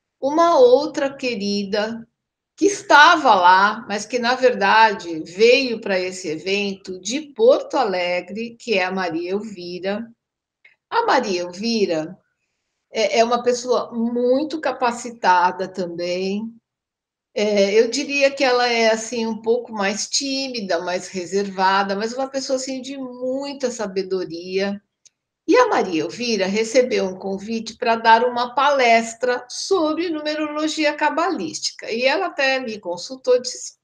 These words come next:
"Nossa, Maria Elvira, você tá mais que preparada." E ela ficou assim, meio que, né, pensando, ponderando.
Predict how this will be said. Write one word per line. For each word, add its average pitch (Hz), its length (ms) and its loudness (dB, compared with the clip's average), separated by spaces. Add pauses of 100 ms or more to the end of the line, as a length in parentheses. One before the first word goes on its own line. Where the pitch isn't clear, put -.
"Nossa, 196 420 -6
Maria 170 280 -8
Elvira, 170 220 -12
você 226 280 -12
tá 554 340 -6
mais 240 640 2
que - 140 -12
preparada." 277 1080 0 (1300)
E 294 160 -2
ela 302 240 4
ficou 285 520 -2
assim, 262 640 -4
meio 226 460 -2
que, 208 480 -8
né, 226 420 -4 (160)
pensando, 214 960 -2
ponderando. 208 920 -2